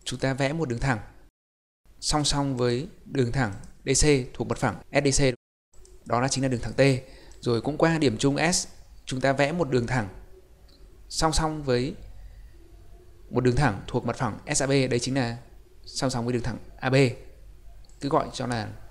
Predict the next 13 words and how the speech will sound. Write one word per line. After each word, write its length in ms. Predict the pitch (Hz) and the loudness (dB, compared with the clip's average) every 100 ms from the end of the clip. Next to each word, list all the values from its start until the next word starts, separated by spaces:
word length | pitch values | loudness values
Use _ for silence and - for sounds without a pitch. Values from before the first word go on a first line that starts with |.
| - - - - - - | -18 -20 -20 -20 -14 -4
một 80 | 123 | -2
đường 120 | 110 | 0
thẳng 200 | 104 101 | -2 0
nữa, 220 | 147 165 - - | 0 -2 -6 -8
gọi 100 | 107 | -8
là 40 | 110 | 2
T 200 | 131 131 | 2 2
phẩy. 180 | 104 - - - - - - - - - - - - - - - - - - - - - - | -2 -4 -16 -18 -18 -18 -18 -20 -20 -20 -20 -20 -20 -20 -20 -20 -20 -20 -20 -20 -20 -20 -4
Thì 120 | 123 | -2
chúng 120 | 127 | 0
ta 60 | 127 | 6
thấy 160 | 120 120 | 6 6
là 400 | 135 113 113 | 2 0 -4